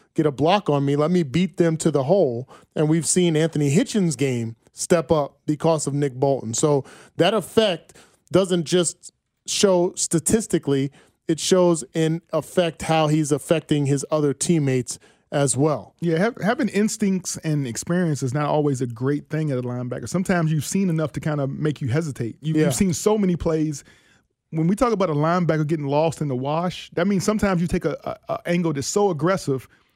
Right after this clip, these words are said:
Speaker 2: you get lost in the wash, and then, and then you can't find the running back.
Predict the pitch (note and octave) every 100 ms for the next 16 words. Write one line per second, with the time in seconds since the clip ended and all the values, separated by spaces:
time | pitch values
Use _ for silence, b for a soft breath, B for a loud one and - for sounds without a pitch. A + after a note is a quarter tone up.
0 | - F3+ G3 E3 E3+ F3+ E3+ E3+ D3 C#3+
1 | E3+ E3 D3+ D3 C#3+ D3 C#3+ D#3+ D3+ F3+
2 | D#3 D#3 C#3+ C3 C#3 E3 C3